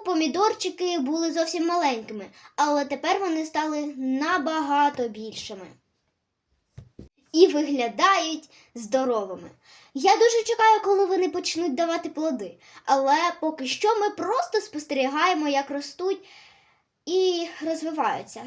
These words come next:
Це такий захоплюючий процес. А давайте поговоримо про перець. Спочатку він проростав дуже повільно, але зараз він уже почав розвиватись. Його проростки стали більшими.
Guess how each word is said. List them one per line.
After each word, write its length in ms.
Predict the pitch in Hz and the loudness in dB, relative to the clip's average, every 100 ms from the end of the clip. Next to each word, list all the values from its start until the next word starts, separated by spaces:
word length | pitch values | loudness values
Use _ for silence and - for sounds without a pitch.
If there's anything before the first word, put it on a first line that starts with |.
| 254 | -10
Це 140 | 311 277 | -6 -4
такий 320 | 277 302 277 | -4 -4 -4
захоплюючий 680 | 294 381 403 339 302 - 277 | -2 -2 0 0 -2 -4 -6
процес. 640 | 269 269 277 349 494 - _ _ - - - | -6 0 0 2 -2 -12 _ _ -20 -20 -6
А 120 | - 294 | -2 2
давайте 460 | 277 302 415 508 | 2 4 2 0
поговоримо 800 | - 311 294 277 285 339 330 330 | -2 -2 0 0 0 0 -2 -4
про 160 | 311 254 | -6 -6
перець. 420 | 196 - - - - - | -8 -10 -18 -20 -20 -16
Спочатку 540 | - 285 392 415 339 | -6 2 2 2 -2
він 280 | 294 392 381 | -2 -4 -4
проростав 600 | - 302 285 294 302 262 | -6 -2 -2 0 -2 -2
дуже 200 | 330 349 | -6 -6
повільно, 560 | 339 285 247 202 202 - | -6 -4 -4 -6 -10 -6
але 260 | 247 254 262 | -2 0 2
зараз 320 | 359 440 427 | 2 2 0
він 180 | 349 302 | -2 0
уже 160 | 302 | -2
почав 360 | 311 320 285 302 | -6 -4 -2 -2
розвиватись. 640 | 294 262 240 - - - - - - | -4 -8 -8 -8 -10 -18 -20 -18 -8
Його 240 | 302 302 | -4 -4
проростки 600 | 302 359 415 415 - 339 | -2 0 0 -2 -8 -10
стали 460 | 330 - 311 320 302 | -10 -6 -4 -2 -2
більшими. 600 | 226 247 - - 185 | -2 -6 -8 -10 -10